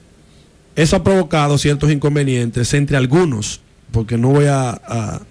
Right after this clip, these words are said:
a tener que mencionarlo porque le estaría dando vigencia.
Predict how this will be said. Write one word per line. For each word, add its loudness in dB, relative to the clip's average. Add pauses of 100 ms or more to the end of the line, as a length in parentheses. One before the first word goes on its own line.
a -2
tener 2
que 0
mencionarlo 2
porque 0
le 0
estaría -2
dando 0
vigencia. -2